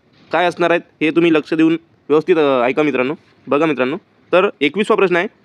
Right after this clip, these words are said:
विज्ञान शिक्षा का मुख्य उद्देश, विज्ञान शिक्षा का मुख्य उद्देश, ए रटाना, बी वैज्ञानिक दृष्टिकोन, सी परीक्षा पास या डी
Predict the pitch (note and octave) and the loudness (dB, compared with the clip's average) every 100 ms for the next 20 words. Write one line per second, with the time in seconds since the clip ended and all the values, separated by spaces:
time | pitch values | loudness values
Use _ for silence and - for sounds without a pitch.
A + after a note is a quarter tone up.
0 | _ B2+ C#3+ F#3+ G#3+ - E3 G3 D#3 - | _ -4 0 0 0 -4 -4 -2 -2 -6
1 | _ - F3+ D3+ D3+ - G3+ E3 C#3 C3 | _ -4 0 0 -2 -2 0 0 0 -2
2 | - - _ _ _ - C3+ E3+ F#3 E3+ | -2 -14 _ _ _ -8 -4 -2 -2 -2
3 | - D#3 D#3 G#3+ _ C#3+ C#3+ G#3 D3+ C3 | -2 -2 -2 -4 _ -6 -2 0 2 0
4 | E3 - _ C#3+ F3+ - _ _ C3+ C3+ | -2 -6 _ 0 0 -2 _ _ -4 -2
5 | F3 F3 F#3+ - _ _ C#3 D#3+ G3 - | 0 0 0 -6 _ _ -2 -2 -2 -10
6 | - C3 C#3 F3+ F#3 F3 E3+ F3 F#3+ F#3 | -4 -2 0 0 2 0 0 -2 -2 -4
7 | _ - G3 G3+ - D3 D3 E3+ F#3+ F3 | _ -4 -2 -2 -4 -2 -2 0 -2 2
8 | F3 F3+ _ - D3 D3 F3+ | 0 -2 _ -2 -2 0 -2